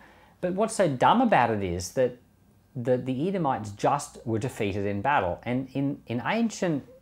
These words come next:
culture and in ancient times, the way that people used to think about this was that,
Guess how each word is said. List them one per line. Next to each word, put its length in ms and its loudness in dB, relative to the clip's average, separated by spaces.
culture 480 0
and 80 -2
in 100 -4
ancient 500 -4
times, 540 -6
the 80 -2
way 240 4
that 220 -4
people 280 -2
used 180 -4
to 60 -4
think 260 -4
about 360 0
this 240 -4
was 240 -2
that, 200 -4